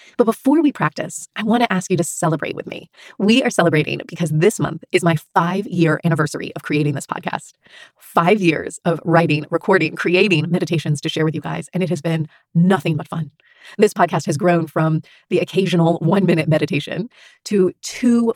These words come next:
full-length episodes every week. It has grown from nobody listening to forty thousand of you tuning in every month to meditate together. Thank you. Thank you for showing up. Thank you for being part of this community. It is such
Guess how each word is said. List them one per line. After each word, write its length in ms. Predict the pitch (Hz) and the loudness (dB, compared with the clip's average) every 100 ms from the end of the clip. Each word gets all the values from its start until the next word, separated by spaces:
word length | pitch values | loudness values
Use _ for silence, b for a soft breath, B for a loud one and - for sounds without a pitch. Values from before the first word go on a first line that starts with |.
| - | 2
full-length 460 | 208 208 175 165 - | 4 4 2 -2 -6
episodes 460 | 170 165 151 151 _ | -6 0 0 -2 _
every 280 | 185 190 208 | -2 0 0
week. 360 | 143 - - b b b - | -2 -6 -18 b b b -2
It 80 | 196 | 0
has 100 | 180 | 2
grown 240 | 180 175 | 4 2
from 320 | 170 170 156 - | 2 0 0 2
nobody 440 | 156 175 180 160 | 4 4 4 4
listening 420 | 160 147 190 233 | 2 2 0 0
to 120 | 226 190 - | -4 -6 -4
forty 300 | 254 240 214 - - | -2 -2 -4 -10 -10
thousand 440 | - - 220 202 | -4 0 2 2
of 100 | 165 | 2
you 100 | 170 | 0
tuning 300 | 156 196 175 | 0 2 4
in 120 | 165 | 4
every 200 | - 160 | 2 0
month 280 | 156 160 - | 0 -2 -6
to 100 | - | 0
meditate 500 | 175 170 202 170 175 | 2 2 0 -4 -4
together. 400 | - 175 151 156 - _ _ | -6 -6 -6 -8 -12 _ _
Thank 240 | - 185 170 | 2 2 2
you. 180 | 104 - b b | -4 -8 b b
Thank 140 | 202 185 | -2 0
you 80 | |
for 60 | 165 | 0
showing 260 | - 156 185 | 0 2 2
up. 220 | 202 _ _ _ - | 0 _ _ _ -2
Thank 120 | 196 | 0
you 80 | 175 | 2
for 60 | |
being 120 | 156 | 2
part 300 | 156 - 190 | 0 0 -2
of 100 | - | 0
this 100 | 160 | -4
community. 420 | - 175 180 175 180 | 0 2 4 2 2
It 180 | 175 | 0
is 160 | - 160 | -2 -6
such 360 | - 196 - | -4 -4 -4